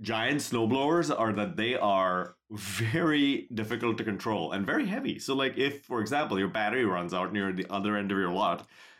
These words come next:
pushing that thing back into the garage, about as much effort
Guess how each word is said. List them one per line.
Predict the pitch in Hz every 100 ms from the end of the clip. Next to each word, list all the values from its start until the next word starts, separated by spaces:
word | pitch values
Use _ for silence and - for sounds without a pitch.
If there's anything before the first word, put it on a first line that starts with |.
| _
pushing | 165 - 208 190
that | 185
thing | 185 175
back | 156 147
into | 160
the | 160
garage, | 127 127 139 190 - - _ -
about | 135 151 180 185
as | 139
much | 160 151
effort | 131 127 131 104